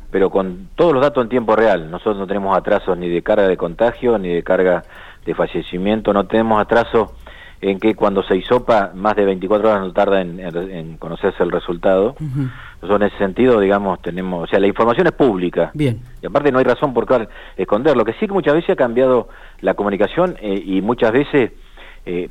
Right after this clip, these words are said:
Speaker 1: parecen incoherencias, pero el comporta-, el comportamiento errático que tiene el virus a nosotros nos ha permi-, no, nos ha obligado a cambiar decisiones. Hace siete meses que estamos co-, trabajando
Speaker 2: Claro,
Speaker 1: de
Speaker 2: sí,
Speaker 1: esto.
Speaker 2: sí, sí.
Speaker 1: Y, y lo que, la, las decisiones que nosotros tomamos y los análisis que nosotros hacemos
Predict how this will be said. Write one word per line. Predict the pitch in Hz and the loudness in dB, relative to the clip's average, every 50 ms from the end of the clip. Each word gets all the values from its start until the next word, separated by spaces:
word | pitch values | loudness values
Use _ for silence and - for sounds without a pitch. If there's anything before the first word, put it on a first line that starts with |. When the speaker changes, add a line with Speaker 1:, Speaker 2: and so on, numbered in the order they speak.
| - | -2
Speaker 1:
parecen | - 101 110 127 123 - 131 123 | 0 2 4 4 4 2 2 0
incoherencias, | 120 113 107 - 117 117 117 113 104 98 90 - - 110 127 143 - | 0 0 0 2 2 4 4 4 2 0 -2 -4 0 0 0 0 0
pero | - - 127 165 175 151 120 101 | 0 2 2 4 4 4 2 2
el | 90 90 | 0 -2
comporta-, | - - 98 107 117 - 139 120 | -6 -4 -2 -2 0 0 0 0
el | 117 101 92 92 | 0 0 -2 -2
comportamiento | - - 92 95 - - 98 98 113 131 135 - 127 113 | -2 -4 -4 -4 -2 -2 -2 -2 -2 -2 -2 0 2 2
errático | - 123 127 - - 113 98 - 98 92 82 | 4 4 2 0 -2 -4 -4 0 -2 -2 -2
que | 95 85 | -2 -6
tiene | - 101 104 107 117 | -4 -4 -2 0 0
el | 123 117 | 0 0
virus | 104 92 85 92 101 104 - - - - - - - - - - | 0 0 0 0 0 0 -2 -8 -20 -20 -18 -18 -18 -18 -10 -6
a | 87 90 | -4 -2
nosotros | 90 - - - 165 143 127 | 0 0 0 2 2 2 2
nos | 113 113 107 117 | 2 2 2 2
ha | 131 135 135 | 2 2 2
permi-, | - 120 107 107 110 107 101 | 0 0 0 0 -2 -2 -2
no, | 92 101 107 104 101 | -2 -2 -2 -2 0
nos | 98 98 104 123 | 0 2 4 4
ha | 160 | 4
obligado | 170 143 131 123 117 123 123 113 104 104 107 131 170 185 156 - - - - - - - | 4 4 4 4 4 4 4 4 4 4 4 2 0 -2 -4 -10 -16 -20 -20 -20 -16 -12
a | - 92 | -8 -2
cambiar | - 101 101 113 143 147 | -2 0 2 2 2 2
decisiones. | 139 123 107 107 - - 170 165 156 127 101 - - - - - - - - - - - - 87 | 2 0 -2 -4 -6 -4 -2 0 0 0 -2 -2 -6 -16 -20 -20 -20 -20 -20 -20 -20 -10 -6 -6
Hace | 87 - - 98 | -6 -4 -4 -2
siete | - 117 92 113 117 | -2 0 2 2 2
meses | 147 135 - | 2 2 0
que | 92 90 | -2 -4
estamos | - - 90 87 - - | -2 -4 -4 -4 -4 -8
co-, | - | -8
trabajando | 80 - 82 82 82 92 80 85 | -6 -2 0 0 2 2 2 0
Speaker 2:
Claro, | 85 82 80 80 78 | 0 0 -2 -2 -2
Speaker 1:
de | 76 | -2
Speaker 2:
sí, | 76 - | -2 -4
Speaker 1:
esto. | 151 - - | -4 -4 -4
Speaker 2:
sí, | 139 | -6
sí. | 117 - 113 104 | -6 -4 -2 0
Speaker 1:
Y, | 101 107 107 113 123 110 110 | 2 2 4 2 2 2 2
y | 110 | 2
lo | 113 104 | 2 4
que, | 123 120 110 113 113 - - - - - - - - | 4 4 2 2 0 -4 -10 -20 -20 -20 -20 -14 -6
la, | - 113 110 110 113 104 | 0 2 2 2 2 2
las | 117 117 113 113 117 | 2 2 2 4 2
decisiones | 127 123 123 123 180 196 185 175 | 2 0 0 0 0 0 2 2
que | 180 | 2
nosotros | 160 147 - 170 165 156 | 0 0 2 0 0 0
tomamos | - 151 147 139 131 123 117 107 104 - - | 0 0 2 2 2 2 2 0 -2 -2 -2
y | 110 127 120 | -2 0 2
los | 131 135 131 123 - | 2 2 2 2 2
análisis | 120 117 147 165 170 147 - 135 | 2 2 2 2 0 0 -2 -4
que | - 120 | -4 -4
nosotros | 113 113 - 147 160 156 143 135 | -4 -2 -2 -2 0 2 2 2
hacemos | 135 123 - 139 135 135 147 165 165 - | 2 0 0 -2 -2 0 -2 -4 -4 -6